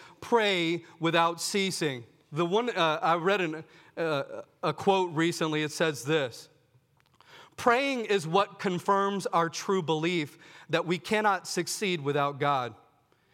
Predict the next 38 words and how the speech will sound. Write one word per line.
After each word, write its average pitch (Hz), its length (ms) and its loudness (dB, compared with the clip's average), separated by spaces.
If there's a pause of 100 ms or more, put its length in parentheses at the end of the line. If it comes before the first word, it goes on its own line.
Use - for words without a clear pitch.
(260)
And 143 160 -2
its 147 180 -4
absence 156 680 0
confirms 143 640 -4
the 139 100 -4
exact 143 440 -6
opposite." 147 580 -6 (1400)
Wow, 139 220 -2
that's 151 200 -6
a 160 40 -6
powerful 147 480 -6
word. 120 320 -8 (440)
What 165 160 0
he 214 60 -2
means 170 360 0
by 147 220 2
that 147 180 2
is 139 100 -4
praying 190 460 0
means 170 260 -2
that, 147 200 0 (260)
that 160 160 -2
you 165 120 -4
believe 160 360 -2
you 165 60 -8
can't 175 300 -6
succeed 160 460 -8
without 147 320 -2
God. 147 280 -2
But 139 120 -6
when 165 180 -4
you 180 120 -6
choose 175 320 -6
not 180 240 -2
to 165 80 -6
pray, 143 240 -4
that 151 160 -4
means 156 280 -4